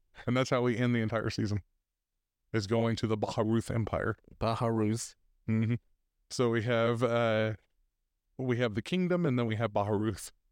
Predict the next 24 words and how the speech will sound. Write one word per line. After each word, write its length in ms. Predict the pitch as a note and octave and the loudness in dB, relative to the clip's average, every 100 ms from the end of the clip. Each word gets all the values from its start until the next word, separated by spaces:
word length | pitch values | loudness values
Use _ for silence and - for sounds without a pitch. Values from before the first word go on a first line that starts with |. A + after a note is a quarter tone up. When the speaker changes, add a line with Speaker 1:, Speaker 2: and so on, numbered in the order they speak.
| _ - | _ -4
Speaker 2:
So 100 | A2+ | 0
you 60 | |
have, 60 | C3+ | 2
like, 140 | G#2+ | 0
half 220 | B2 B2+ | -2 -2
a 60 | B2 | -2
country 340 | - A#2+ A2+ | -2 -4 -2
they 80 | C#3 | 0
already 180 | C#3+ D3 | 0 0
took 180 | D#3 D3+ | -2 0
over? 340 | E3 C4+ C4 - - _ _ _ _ | 0 0 -2 -6 -18 _ _ _ _
Speaker 1:
Basically. 520 | - D#2 - G#2+ G#2 A2 - | -6 -4 -4 -4 -4 -6 -8
Speaker 2:
Jesus. 560 | - F#2+ B2 A2+ F#2 - _ _ _ _ _ | -10 -4 -2 -2 -4 -6 _ _ _ _ _
Speaker 1:
But 120 | A#2 | -2
not 160 | A#2 A#2 | 0 0
even 160 | A2 A2 | 0 0
really 220 | A2 A2 | 0 0
trying. 380 | A#2+ B2+ A#2+ A#2+ _ _ - - - | 0 -2 -2 -4 _ _ -20 -18 0
But, 180 | D3+ C#3 | 0 2
like, 180 | C#3 A#2+ | 0 0
underground, 600 | C3+ A#2+ A2+ A#2+ G2 G2 | -2 0 0 0 0 -2
so 100 | A#2 | -2
it's 160 | - | -2
not 480 | B2 A#2+ A#2 - - | -2 0 -2 -4 -14